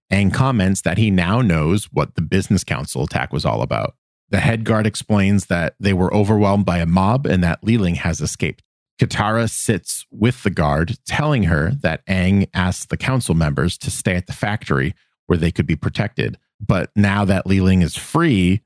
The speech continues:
all the non-benders of the city are now in danger. Katara notes that Li Ling always seems to be one step ahead of them,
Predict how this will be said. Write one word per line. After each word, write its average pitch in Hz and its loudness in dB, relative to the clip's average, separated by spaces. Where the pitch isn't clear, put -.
all 104 2
the 104 2
non-benders 87 0
of 87 -6
the 85 -2
city - -4
are - 0
now 67 0
in 60 -4
danger. - -4
Katara 117 2
notes 107 2
that 101 -4
Li 107 2
Ling 101 2
always 120 0
seems 101 2
to - -6
be 92 2
one 87 2
step - -2
ahead 87 0
of 80 -2
them, 87 2